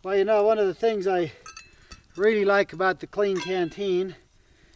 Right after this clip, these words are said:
and these, uh, cups like this Glacier cup, this is the big one, the big kahuna here. I think it's like about a liter cup or something.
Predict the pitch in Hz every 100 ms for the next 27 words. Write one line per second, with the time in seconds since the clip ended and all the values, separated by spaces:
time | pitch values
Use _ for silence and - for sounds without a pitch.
0 | _ 165 175 175 170 175 170 139 175 160
1 | 151 - 208 - - 175 - 185 170 -
2 | 170 202 202 175 151 170 175 - 185 165
3 | 143 147 185 180 160 165 _ _ _ _
4 | _ _ 143 143 185 143 - _ _ _
5 | _ _ _ _ _ - 165 160 175 165
6 | 151 170 175 156 - _ _ _ - -
7 | _ - 190 160 - 175 156 156 160 143
8 | 170 175 139 - 175 - 135 160 135 131